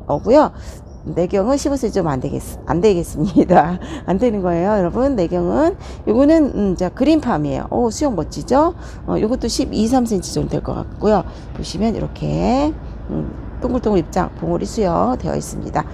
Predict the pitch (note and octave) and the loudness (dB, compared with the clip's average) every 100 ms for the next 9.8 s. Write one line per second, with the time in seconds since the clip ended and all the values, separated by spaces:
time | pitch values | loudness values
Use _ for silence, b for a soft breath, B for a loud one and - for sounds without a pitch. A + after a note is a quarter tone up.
0 | B B - C4 D4 B B - G3 A#3+ | B B 6 8 8 B B 2 6 6
1 | C4 - A#3 A#3+ - F4 E4+ D4 C4+ D#4+ | 6 6 6 4 0 2 4 6 8 8
2 | C4 F#3+ A3 B3+ G#3+ E3+ D#3+ D#3 D3 D3 | 6 4 0 2 2 2 -2 -4 -4 -4
3 | D3 F3+ B3+ F#4 - - - - _ - | -2 0 0 -2 -8 -14 -14 -16 _ 2
4 | F4 F#4 F4+ D4+ A#3+ G3 F3 E3+ G3 G#3+ | 6 6 6 4 4 4 4 4 4 4
5 | G3 - - - A#3 C#4 F4 C4 E3 C#3+ | 2 -2 -4 4 6 6 6 6 2 0
6 | A#3 D4 B3+ F#3+ - D#4 E4+ C4 - - | 2 4 4 2 0 0 2 2 -2 -2
7 | D4+ C4+ F#3 F3+ F3+ D#3 C3+ C3 C#3 - | -2 -2 -2 -2 -2 -2 -4 -4 -6 -8
8 | C4 D4 C#4+ A#3+ - - - A3+ B3+ B3+ | -8 -6 -8 -8 -8 -8 -4 -2 0 0
9 | A3+ G#3 F#3 D3+ D3+ C#3+ C3 - | 0 -2 0 0 0 -2 -4 -6